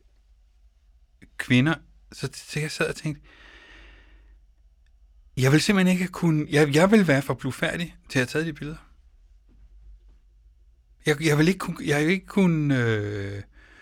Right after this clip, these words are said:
øh, jeg vil ikke kunne have overvundet mig selv til at komme i den situation, at jeg kunne, at jeg kunne, øh, tage dem. Og det er jo, og det synes jeg jo er lidt fascinerende,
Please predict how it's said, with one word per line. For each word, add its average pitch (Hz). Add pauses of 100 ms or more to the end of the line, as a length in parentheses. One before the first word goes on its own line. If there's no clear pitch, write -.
(420)
øh, 101 (2750)
jeg 127
vil 143
ikke 185
kunne - (200)
have 143
overvundet 143
mig 123
selv -
til -
at -
komme 175
i -
den 147
situation, - (100)
at 135
jeg 120
kunne, 113 (120)
at 120
jeg 107
kunne, 113
øh, 113
tage 131
dem. 156 (680)
Og - (160)
det 175
er 208
jo, 156 (800)
og 120
det 202 (340)
synes 226
jeg 240
jo 165
er 143
lidt 226
fascinerende, 175